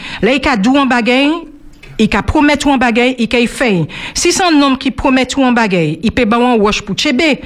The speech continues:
Mais si c'est Jésus qui fait une promesse, ou peut planter, il peut toujours lever. Pour tchébé, parce que bon Dieu pas qu'à mentir. Il du bout de ça, il a dit. Et Adam, parole là,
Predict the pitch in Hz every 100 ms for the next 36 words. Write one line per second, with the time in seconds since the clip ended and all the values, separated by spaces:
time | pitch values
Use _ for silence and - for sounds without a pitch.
0 | - - - 208 233 392 - 294 202 247
1 | 262 220 - 269 - 208 208 202 208 160
2 | 143 - - 220 254 254 302 285 277 320
3 | 349 370 - 247 - 170 175 - 240 175
4 | 196 175 147 147 - 240 - 262 233 -
5 | 190 196 190 262 - 247 214 214 208 -
6 | 160 - - - 262 208 220 233 330 254
7 | 240 226 208 208 185 185 170 151 151 -
8 | - - - - 214 214 214 202 190 302
9 | 294 - - 240 220 220 302 285